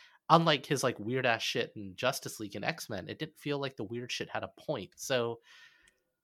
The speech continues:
I don't know, man. I, I, maybe my expectations were too high. I just, I found myself speeding through pages. I didn't finish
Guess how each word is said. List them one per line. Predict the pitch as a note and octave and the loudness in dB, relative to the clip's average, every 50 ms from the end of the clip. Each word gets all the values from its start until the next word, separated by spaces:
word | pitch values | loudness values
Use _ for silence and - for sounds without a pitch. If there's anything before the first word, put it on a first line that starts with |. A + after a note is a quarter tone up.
| _ _ _ - | _ _ _ 4
I | - A3 A3 G3+ | 4 6 6 6
don't | F3 D3+ | 4 4
know, | B2+ C#3 D3 C#3+ | 2 0 0 0
man. | C3+ D3 D#3 D#3+ D#3+ D#3 - - | 0 0 2 2 0 0 0 0
I, | E3 F3 F3 E3+ D#3 - - | 2 2 2 2 0 0 2
I, | D#3+ E3 D#3+ - - - | 2 2 2 0 -2 4
maybe | E3 G3 G#3+ A3+ A3 | 6 8 8 8 8
my | F3+ D#3 C#3+ | 10 10 10
expectations | B2+ - - A#2+ - - G#2+ G2+ - B2+ A2+ G#2+ | 8 6 0 -2 -2 -2 -2 -2 -2 -4 -4 -6
were | A2 | -6
too | G#2 - B2 A2+ | -4 -4 -4 0
high. | G#2 A#2 A2 A2 A2+ A2+ A2 - - | 2 2 2 2 2 0 -2 -6 -8
I | A#2+ | -8
just, | C3 D3 D3 - - - - - - _ _ - - _ _ _ _ - | -10 -10 -10 -12 -18 -20 -20 -20 -20 _ _ -20 -20 _ _ _ _ 2
I | D#3 E3 | 2 4
found | E3 D#3+ D3 D#3+ E3 | 6 8 8 8 6
myself | D#3+ D#3 D#3 - C3+ - | 4 2 0 0 -2 -4
speeding | - - - C3+ C3+ C3+ C#3 C3+ | -6 -8 -6 -4 -4 -4 -4 -6
through | C3+ - A#2 | -6 -8 -8
pages. | G#2 - A2+ G#2 A2 A2+ A#2+ A#2 - - | -6 -6 -6 -4 -4 -6 -8 -10 -10 -10
I | B2 A#2 | -10 -10
didn't | G#2 G#2+ A#2+ C3 D#3+ D#3+ - - | -6 -6 -4 -4 -4 -6 -8 -10
finish | - G#2+ G2+ A#2+ C3 C3 - - - | -12 -10 -8 -8 -8 -10 -12 -18 -20